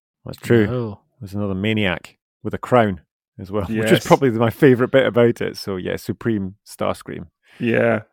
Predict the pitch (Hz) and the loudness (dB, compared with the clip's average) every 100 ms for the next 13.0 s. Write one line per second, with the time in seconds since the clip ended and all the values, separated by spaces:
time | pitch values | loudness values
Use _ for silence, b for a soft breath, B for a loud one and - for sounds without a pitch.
0 | _ 131 120 117 175 - - 110 104 98 | _ 0 2 4 2 2 -2 0 2 0
1 | 98 - _ _ _ _ _ _ - - | -4 -12 _ _ _ _ _ _ -4 0
2 | 110 95 95 92 101 95 - 127 104 101 | 0 -2 -12 -12 -12 -12 -14 -12 -8 -6
3 | 98 - 139 123 104 104 110 110 104 101 | -8 -8 -8 -8 -6 -2 2 2 0 -2
4 | - _ - 147 151 156 151 - - 185 | -10 _ -6 -2 0 0 -2 -2 -2 0
5 | 170 165 - 160 143 143 135 123 131 110 | 4 4 4 2 2 2 2 2 0 -2
6 | 104 113 107 98 101 107 104 107 92 87 | -2 -4 -4 -4 -4 -2 2 2 0 -6
7 | _ _ _ - - 523 494 453 - 151 | _ _ _ -14 -10 -8 -6 -4 0 2
8 | - 180 - 131 - 175 175 160 127 - | 2 0 -2 -6 -2 2 2 2 -2 -4
9 | 92 - - _ 131 104 _ _ - 120 | -4 -6 -16 _ -6 -6 _ _ -6 -2
10 | 117 147 196 170 - 104 - - _ 110 | 0 -2 -6 -10 -6 -6 -6 -12 _ -12
11 | 107 135 B B B B _ 101 95 - | -12 -14 B B B B _ -10 -8 -10
12 | _ - 135 135 147 160 113 - - - | _ -2 0 2 0 0 -2 -6 -14 -20